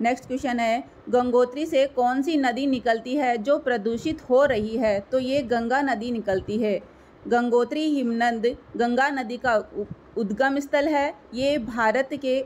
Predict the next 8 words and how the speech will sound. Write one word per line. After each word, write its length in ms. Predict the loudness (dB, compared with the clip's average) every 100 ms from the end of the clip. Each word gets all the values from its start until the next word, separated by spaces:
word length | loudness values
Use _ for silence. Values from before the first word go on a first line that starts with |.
| -6
उत्तराखंड 580 | -6 0 0 2 0 2
राज्य 400 | 2 0 -2 -4
के 320 | -2 -2 -2 -6 -6
उत्तरकाशी 600 | -4 0 0 2 0 -2
जिले 320 | -4 -2 0 0
में 200 | 2 0
स्थित 280 | -2 -8 -2
है। 320 | 2 2